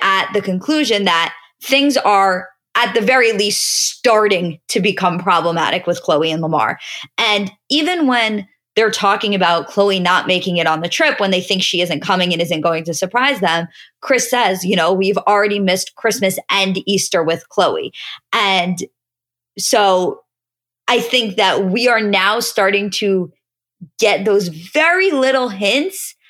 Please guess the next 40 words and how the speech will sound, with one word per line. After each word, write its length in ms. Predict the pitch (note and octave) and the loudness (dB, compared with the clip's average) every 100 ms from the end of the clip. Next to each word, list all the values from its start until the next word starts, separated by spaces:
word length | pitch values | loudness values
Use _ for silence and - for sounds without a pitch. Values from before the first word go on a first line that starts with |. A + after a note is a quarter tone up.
| _ - | _ -2
as 300 | A3 A3 - | 0 0 -2
to 400 | A#3+ G#3+ F3 - _ _ _ - | -2 -2 -4 -10 _ _ _ -8
what 360 | G#3+ F#3 B3 C4+ | -4 2 4 2
is 180 | D#4 - | 0 -6
taking 500 | - B3 A#3+ A#3 G3 | -4 -2 -2 -6 -4
place 460 | - G3+ F#3+ - - | 0 2 0 -4 -4
in 220 | G3+ F#3 | -2 0
Dallas, 480 | F3+ C3 G2 G3 - | 2 2 0 -4 -2
what 200 | F#3 B3+ | 0 0
is 180 | D#4 - | 0 -2
taking 340 | C4 A#3+ A3+ | -4 -2 -4
place 280 | A3+ A3 G#3+ | 0 0 0
with 160 | G3 - - - - | -2 -4 -18 -20 -4
Khloé's 320 | B3 A#3 A#3+ | 2 2 2
ability 500 | G#3 G#3 G#3 G#3 G3+ | 2 2 2 2 0
to 420 | G3 - G3 F#3+ F#3+ _ - | -4 0 2 0 -2 _ -6
leave 300 | G#3 B3 B3 | -2 0 0
Lamar 500 | A3+ A3 G3 F#3+ F3+ | 0 2 2 2 0
and 160 | E3+ F#3 | -2 -2
feel 260 | C4+ C#4+ | 0 0
comfortable 500 | C#4 B3 G#3+ G3+ G3+ | 2 -2 0 0 2
leaving 300 | F#3+ F#3+ F#3 | 2 0 0
him 160 | F#3+ F3+ | 0 0
alone. 380 | F3+ E3 D3+ D3+ | 2 0 0 0
And 440 | D#3+ F3+ F3 E3+ _ _ _ _ _ _ _ _ _ _ _ - | 0 0 0 -4 _ _ _ _ _ _ _ _ _ _ _ -6
so, 180 | - C#4 | 2 2
yeah, 340 | C#4+ A4 F#3+ | 4 4 2
her 320 | - B3 D#4 A3+ | 2 0 0 0
being 320 | A#3+ D#4 B3 | -2 0 0
on 160 | A#3 | 0
this 140 | A3 A#3+ | -2 -2
trip, 280 | D#4 C#4+ G3+ | 0 0 -2
even 260 | B3 C4+ C4+ | -2 0 0
for 140 | B3+ | 0
a 60 | A3+ | 2
very 260 | G3+ A3 A#3+ | 2 2 0
short 300 | A3+ G#3 E3+ | -2 -2 0
period 240 | A3 G3 | 0 2
of 100 | G3 | 0
time, 400 | - A#3+ A3 | 0 0 0